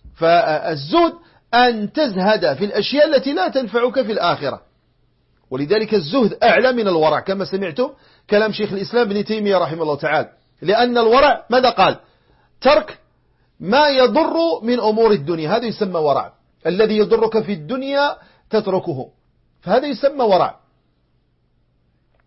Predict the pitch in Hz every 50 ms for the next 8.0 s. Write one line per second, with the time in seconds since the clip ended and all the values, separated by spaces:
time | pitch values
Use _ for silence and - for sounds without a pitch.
0 | _ _ _ _ _ _ _ _ _ _ _ _ _ _ _ _ - 147 190 190
1 | 190 208 208 208 214 208 143 139 160 320 320 277 269 - - _ _ _ _ _
2 | _ _ _ _ _ _ _ _ _ _ - 254 294 - - - - - _ _
3 | _ _ _ _ _ _ 139 139 160 175 185 202 214 214 214 208 208 196 190 190
4 | 202 196 196 190 180 180 185 185 180 170 151 - 208 233 214 214 170 160 151 143
5 | 139 131 123 120 - 123 113 101 95 - _ _ _ _ _ - 190 202 202 -
6 | - _ _ _ _ _ _ _ _ _ - 143 151 135 143 156 156 151 151 -
7 | 202 190 - 156 175 190 185 180 196 208 196 190 180 139 202 269 262 220 -